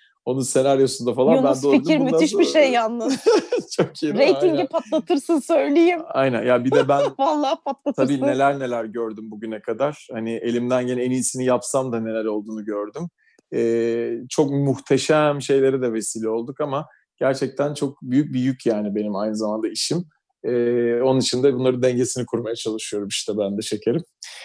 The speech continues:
Speaker 1: Bakalım ya bir yerlere gidiyor ama çok sağ ol yani her
Speaker 2: Hakkını
Speaker 1: zaman benim
Speaker 2: vererek,
Speaker 1: arkadaşım olduğun için. <laughs>
Speaker 2: hakkını vererek çok güzel de yapıyorsun ama.
Speaker 1: Sağ ol,
Speaker 2: Herkese
Speaker 1: sağ ol.
Speaker 2: yetişmeye çalışıyorsun.
Speaker 1: Sağ ol. Herkesin bakış açısı farklı tabii. Sen böyle bakıyorsun. Çok teşekkür ederim.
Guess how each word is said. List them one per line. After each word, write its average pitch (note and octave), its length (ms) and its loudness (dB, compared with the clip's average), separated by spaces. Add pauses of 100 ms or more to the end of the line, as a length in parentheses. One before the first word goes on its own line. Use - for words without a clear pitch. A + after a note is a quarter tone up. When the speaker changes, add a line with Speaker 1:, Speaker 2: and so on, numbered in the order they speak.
(280)
Speaker 1:
Bakalım C#3+ 300 4
ya C3+ 200 6
bir C#3+ 60 6
yerlere C#3 340 6
gidiyor C3+ 300 2
ama D3+ 80 -2
çok D#3 240 0
sağ C3 240 4
ol A2+ 80 0
yani A2+ 220 -4
her A#2 60 -4
Speaker 2:
Hakkını A#3+ 140 2
Speaker 1:
zaman B3 240 0
benim C#4 100 2
Speaker 2:
vererek, C4+ 280 4
Speaker 1:
arkadaşım A3+ 420 -8
olduğun A2+ 300 -8
için. A#2+ 360 -10
<laughs> - 20 -20
Speaker 2:
hakkını C4 520 -2
vererek D4 400 -4
çok - 260 -6
güzel B3+ 400 -4
de A#3+ 60 -2
yapıyorsun G#3 640 -6
ama. F#3+ 300 -6
Speaker 1:
Sağ - 200 -10
ol, - 40 -4
Speaker 2:
Herkese C4 460 0
Speaker 1:
sağ A#3+ 100 4
ol. G#2+ 40 0
Speaker 2:
yetişmeye G#3 360 -4
çalışıyorsun. F#3 680 -4
Speaker 1:
Sağ F3+ 220 -8
ol. - 140 -4
Herkesin E3 440 2
bakış D3+ 260 0
açısı - 320 -8
farklı D3 360 -2
tabii. C3 200 -6
Sen C#3+ 280 -4
böyle C3+ 220 0
bakıyorsun. A2+ 440 -6
Çok C3 220 -8
teşekkür G#2+ 400 -10
ederim. B2+ 500 -8